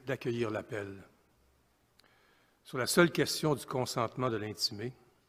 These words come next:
à la divulgation de ses aveux, exposés par le juge dissident au paragraphe quatre-vingt-trois à quatre-vingt-cinq de ses motifs.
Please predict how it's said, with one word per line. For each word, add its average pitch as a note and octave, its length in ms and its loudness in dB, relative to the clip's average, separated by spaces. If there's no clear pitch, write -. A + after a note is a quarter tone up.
à A#2 80 -6
la A#2 80 -2
divulgation B2+ 720 0
de A#2 80 -2
ses A2 300 0
aveux, A2+ 400 -2
exposés C3+ 640 -2
par A#2+ 200 0
le G#2+ 140 -4
juge A#2 600 -6
dissident A#2+ 720 -4
au A2+ 80 -12
paragraphe B2 540 2
quatre-vingt-trois B2 880 -2
à A#2 80 -6
quatre-vingt-cinq A#2+ 800 -6
de G#2+ 80 -8
ses - 180 -8
motifs. G#2 640 -10